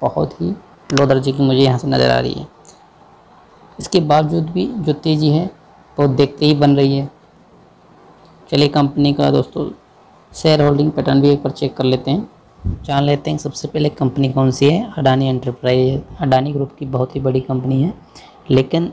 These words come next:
इसमें क्यों market bubble बन रहा है, क्यों मैं कह रहा हूँ कि इसकी price को इसकी performance support नहीं कर रही है, तो आप देख सकते हैं क्योंकि खुद promoter ही कंपनी को छोड़कर निकलने की यहाँ से कोशिश कर रहा है।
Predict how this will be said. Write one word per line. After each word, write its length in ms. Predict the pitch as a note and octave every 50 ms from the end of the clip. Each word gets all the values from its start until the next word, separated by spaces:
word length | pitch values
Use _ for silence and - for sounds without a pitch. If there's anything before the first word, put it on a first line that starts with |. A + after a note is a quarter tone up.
| -
इसमें 300 | - - - - F3 F3 - - -
क्यों 200 | - F#3 A3 G#3
market 460 | F#3+ D#3 D3 C#3 C#3+ - D#3+ D3+ -
bubble 200 | D3 C3+ C3+ C3
बन 140 | C3 C#3 C3
रहा 180 | B2+ B2 B2 B2
है, 140 | C#3 D#3+ D#3+ - -
क्यों 120 | - F#3+ F3
मैं 180 | E3 D#3 C#3+
कह 160 | - - C3 C3
रहा 120 | C3 C3+
हूँ 100 | C3+ C#3
कि 220 | - - - C#3+ C3+
इसकी 360 | B2+ - - - F#3 F#3 G3+ - - - - - _ - - - - - - - - - -
price 280 | D3 C#3 D3+ D3+ - -
को 300 | - - G3+ F#3 F#3+ G3+
इसकी 300 | - G3 - - - G3+ E3
performance 640 | - - D3 D3 - - D#3+ D#3+ D3+ E3 E3+ D#3+ -
support 340 | D#3+ - - D#3 D3+ C#3
नहीं 200 | D#3 D#3+ D#3+ E3+ E3
कर 140 | D3+ C#3+ C3
रही 220 | C3 C3+ C3+ C#3+
है, 80 | D3 D3+
तो 140 | D3+ -
आप 220 | C3+ C3+ C3 C3 A#2+
देख 160 | - C#3 C3+
सकते 320 | - - - - _ - C#3
हैं 180 | C3+ D#3 G#3 - - - _ - - - - - - - - - -
क्योंकि 480 | F3 E3+ E3 - G#3 G#3+ A3+ A3+ - - - - _
खुद 180 | - - A3 G#3
promoter 420 | - - E3+ F3+ F3+ E3+ D#3+ E3+ D#3
ही 320 | - - - G3+ F#3 D#3 D3 - - -
कंपनी 300 | - D3 C#3+ E3 D#3+ D#3
को 140 | - - D#3
छोड़कर 340 | D#3 - D#3+ D3+ D3 - D#3
निकलने 360 | D#3 D3 - C#3 C#3 D3 C3+
की 140 | - - D3+
यहाँ 120 | C3+ C3
से 120 | - - E3
कोशिश 300 | - E3+ C#3+ - D#3 D3
कर 120 | - C#3+
रहा 180 | D3+ D3 C#3 C#3
है। 200 | C3+ C3 C3+